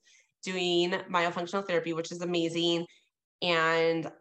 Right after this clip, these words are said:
I would say on our speech side at the moment, I'm not gonna sit here and count, but about seven.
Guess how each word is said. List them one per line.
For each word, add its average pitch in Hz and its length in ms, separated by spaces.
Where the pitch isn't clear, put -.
I 175 140
would 170 200
say 180 220
on 175 160
our 165 120
speech 202 420
side 196 240
at 190 80
the 185 80
moment, 175 340
I'm 175 100
not 165 160
gonna 170 120
sit 170 160
here 175 160
and 165 140
count, 160 440
but 156 380
about 160 800
seven. 220 800